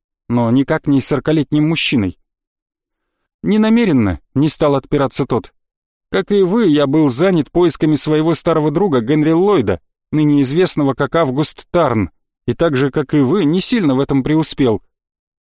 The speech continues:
"И почему же вы решили обратиться ко мне именно сейчас?" "Потому что помимо поисков Генри, есть ещё один вопрос, не терпящий отлагательств". "И какой же?"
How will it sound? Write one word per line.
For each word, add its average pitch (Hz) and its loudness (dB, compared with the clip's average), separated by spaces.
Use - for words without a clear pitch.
"И 104 -6
почему 156 -2
же 135 -2
вы 139 0
решили 147 0
обратиться 131 -2
ко 147 0
мне 151 2
именно 147 0
сейчас?" 127 -2
"Потому - -4
что 175 -2
помимо 165 0
поисков 165 0
Генри, 143 0
есть 151 -2
ещё 165 0
один 143 0
вопрос, 143 -2
не 131 0
терпящий 139 -2
отлагательств". 131 -4
"И 131 -6
какой 117 -2
же?" 113 -4